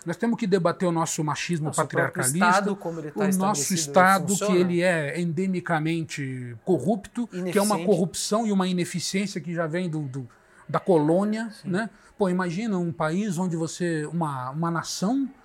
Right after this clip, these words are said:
Speaker 1: que é a força motriz econômica de uma metrópole lá do outro lado do oceano, que não tem eira nem beira,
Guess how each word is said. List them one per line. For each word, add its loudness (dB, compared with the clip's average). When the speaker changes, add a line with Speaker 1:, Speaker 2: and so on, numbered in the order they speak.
Speaker 1:
que -2
é 2
a 0
força 0
motriz 2
econômica -2
de -4
uma -2
metrópole 0
lá 2
do 0
outro -4
lado 0
do -4
oceano, -4
que -6
não 0
tem 0
eira 4
nem -2
beira, 2